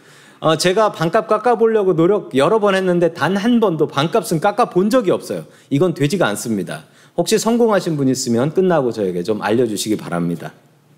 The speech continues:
그런데 오늘 성경에 더 심한 사람 하나가 나옵니다.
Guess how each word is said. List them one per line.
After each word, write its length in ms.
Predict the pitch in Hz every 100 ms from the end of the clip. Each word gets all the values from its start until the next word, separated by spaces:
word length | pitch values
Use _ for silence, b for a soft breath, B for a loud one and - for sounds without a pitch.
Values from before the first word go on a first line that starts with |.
| b b b b _ _ - 156 _ _ _ _ _ 160 147 _ _ _ b b b b b b
그런데 280 | 165 208
오늘 240 | 220 196 226
성경에 500 | 226 208 175 180 180
더 140 | 143
심한 340 | 160 240 226 185
사람 280 | 175 147
하나가 320 | 139 135 117 107
나옵니다. 600 | 92 85 80 80 76